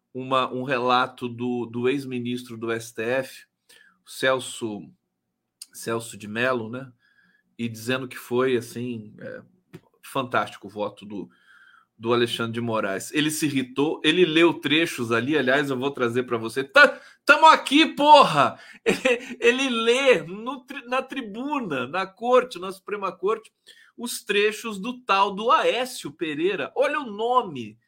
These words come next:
do primeiro condenado, né? Porque ele vai ser condenado, viu, gente? O Cássio Nunes Marques, ele, ele votou por uma pena menor, mas votou por uma pena. Significa que ele vai ser apenado, né?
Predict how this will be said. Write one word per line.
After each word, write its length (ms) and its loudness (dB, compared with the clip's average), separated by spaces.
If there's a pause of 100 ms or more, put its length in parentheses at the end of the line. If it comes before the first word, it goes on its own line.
(220)
do 160 -12
primeiro 680 -4
condenado, 1040 -4
né? 240 -8 (480)
Porque 140 -8
ele 100 -2
vai 160 2
ser 140 -4
condenado, 520 -6
viu, 140 -12
gente? 320 -12 (800)
O 640 -2 (300)
Cássio 320 0
Nunes 320 -10
Marques, 560 -4 (360)
ele, 280 -4 (120)
ele 240 -2
votou 760 -4
por 120 -10
uma 200 -4
pena 280 -6
menor, 640 -4
mas 320 0
votou 420 -2
por 140 -10
uma 180 -10
pena. 460 -4 (480)
Significa 480 -6
que 100 -8
ele 80 -4
vai 180 -2
ser 340 -2
apenado, 680 -4 (460)
né? 220 -6